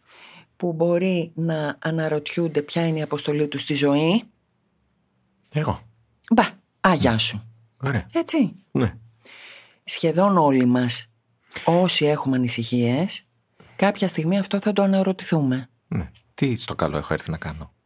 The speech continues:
Speaker 1: Μπράβο.
Speaker 2: Ωραία.
Speaker 1: Έχω να σου πω αυτό που κάνεις τώρα.
Speaker 2: <laughs>
Speaker 1: Σε σένα έχω να σου πω αυτό που κάνεις τώρα είναι η απάντηση.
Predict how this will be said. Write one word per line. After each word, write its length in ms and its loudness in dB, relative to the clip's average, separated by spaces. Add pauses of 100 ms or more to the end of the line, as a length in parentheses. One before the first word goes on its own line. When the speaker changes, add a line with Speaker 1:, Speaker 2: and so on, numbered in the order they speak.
(120)
Speaker 1:
Μπράβο. 520 -2 (380)
Speaker 2:
Ωραία. 300 -4 (1000)
Speaker 1:
Έχω 260 0
να 100 2
σου 180 -4
πω 380 0 (440)
αυτό 260 -2
που 40 -16
κάνεις 260 0
τώρα. 440 -4 (640)
Speaker 2:
<laughs> 120 4 (460)
Speaker 1:
Σε 200 2
σένα 340 4
έχω 160 2
να 80 4
σου 120 -2
πω 120 0
αυτό 220 0
που 80 -4
κάνεις 240 2
τώρα 260 4
είναι 140 2
η 40 2
απάντηση. 500 4